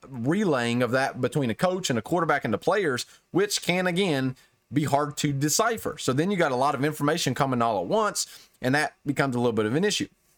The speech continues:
All right, so, so that's where kind of this communication system comes in that, that, that we just kind of lucked into in terms of understanding it a little bit. Uh, started this about seven, eight years ago.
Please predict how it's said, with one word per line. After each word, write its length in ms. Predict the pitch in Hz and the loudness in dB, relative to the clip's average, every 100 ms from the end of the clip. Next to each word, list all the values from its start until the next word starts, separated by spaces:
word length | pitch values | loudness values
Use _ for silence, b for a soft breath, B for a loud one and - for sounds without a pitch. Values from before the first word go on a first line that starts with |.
| _ _ _ _ _ - - | _ _ _ _ _ -10 -2
All 80 | 98 | 0
right, 220 | 131 110 | 0 0
so, 340 | - 156 147 B B | 0 2 0 B B
so 120 | - 147 | -4 0
that's 300 | 180 233 208 | 0 0 0
where 380 | 196 185 170 B B _ | 0 0 -4 B B _
kind 140 | 170 147 | 0 2
of 60 | |
this 200 | 143 190 | 0 0
communication 560 | - 170 165 156 147 143 | 0 0 2 0 0 0
system 300 | 147 139 139 | 0 0 0
comes 280 | 127 113 147 | 0 2 0
in 260 | 185 175 | 0 2
that, 280 | 127 117 95 | 0 0 -2
that, 280 | 113 107 90 | -2 0 0
that 240 | 98 98 - | 0 -2 -6
we 140 | 110 131 | -4 0
just 300 | 139 127 - | 0 -2 0
kind 200 | 127 117 | 0 0
of 120 | 82 - 90 | -4 -8 -2
lucked 280 | 107 139 | -2 0
into 520 | 160 160 - 170 165 160 | 0 0 0 0 2 0
in 160 | 110 | 0
terms 320 | 139 131 117 | 0 0 0
of 200 | 104 95 - | -2 -2 -4
understanding 600 | 120 135 117 151 165 175 | -2 0 0 0 0 0
it 60 | 147 | 0
a 40 | |
little 180 | 143 147 | 0 2
bit. 320 | 147 156 - - | 0 0 -4 -4
Uh, 220 | 98 95 | -2 0
started 280 | - 143 135 | 0 0 0
this 200 | 139 135 | -2 0
about 260 | 123 - | -2 0
seven, 260 | - 151 147 | 0 0 0
eight 120 | 147 | 0
years 220 | 143 160 | 0 0
ago. 320 | 160 147 165 | 0 0 0